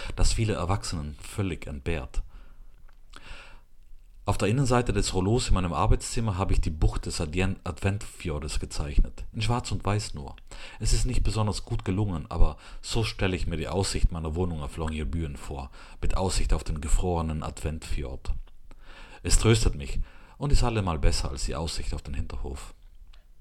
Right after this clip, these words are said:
Meine Frau verdreht schon die Augen, wenn ich mit Longyearbyen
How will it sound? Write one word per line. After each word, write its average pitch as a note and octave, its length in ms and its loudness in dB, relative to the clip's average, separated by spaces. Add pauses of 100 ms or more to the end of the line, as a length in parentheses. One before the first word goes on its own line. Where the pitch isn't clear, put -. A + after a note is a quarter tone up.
(680)
Meine F#2 200 2
Frau F#2+ 240 8
verdreht G2 360 0
schon F2+ 100 6
die E2 120 -4
Augen, G2+ 260 2
wenn F2+ 120 0
ich E2 140 0
mit E2 140 0
Longyearbyen F2+ 540 4